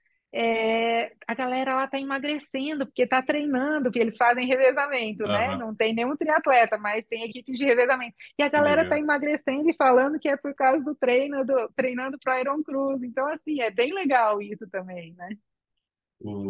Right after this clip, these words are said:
Speaker 1: Você vê
Speaker 2: o
Speaker 1: que
Speaker 2: Não, é, é muito, é muito bacana, porque eu ia falar isso, é muito, pra muita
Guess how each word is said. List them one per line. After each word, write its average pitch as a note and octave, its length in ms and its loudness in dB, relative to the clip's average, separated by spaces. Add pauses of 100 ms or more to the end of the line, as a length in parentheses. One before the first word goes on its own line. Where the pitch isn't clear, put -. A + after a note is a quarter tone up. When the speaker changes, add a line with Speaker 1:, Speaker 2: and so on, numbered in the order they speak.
Speaker 1:
Você - 160 0
vê G#3 240 4
Speaker 2:
o G3 60 -6
Speaker 1:
que C4 400 -4 (640)
Speaker 2:
Não, C3+ 140 2 (180)
é, G#2 40 -2
é - 20 0
muito, A2+ 460 0
é G2+ 80 2
muito G#2+ 200 -4
bacana, A2+ 420 -2
porque A#2+ 160 -6
eu A2+ 80 2
ia G#2 160 -2
falar A2+ 240 0
isso, A2 200 -6
é F#2 440 -4 (320)
muito, F#2+ 260 -6
pra G2+ 160 -2
muita G#2 280 -2